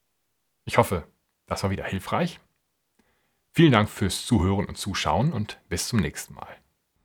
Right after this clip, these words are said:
Wenn ihr mehr über dieses Thema erfahren möchtet, findet ihr einen Link zum ausführlichen Artikel in der Beschreibung dieser Episode.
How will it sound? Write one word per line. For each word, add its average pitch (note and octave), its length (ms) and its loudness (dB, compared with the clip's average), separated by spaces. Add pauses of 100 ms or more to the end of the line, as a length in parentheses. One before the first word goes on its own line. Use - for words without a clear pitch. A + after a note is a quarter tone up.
(140)
Wenn A2 120 8
ihr A2 140 10
mehr A2+ 280 12
über F2 160 8
dieses E2+ 280 4
Thema F2+ 260 8
erfahren A2+ 380 8
möchtet, D#3+ 360 6
findet G2 380 6
ihr D2 100 2
einen D#2+ 140 4
Link G2+ 320 6
zum F2 160 2
ausführlichen F2 560 4
Artikel G#2+ 480 2
in F#2+ 80 6
der G2+ 80 8
Beschreibung F2 560 4
dieser E2 220 4
Episode. D#2 600 0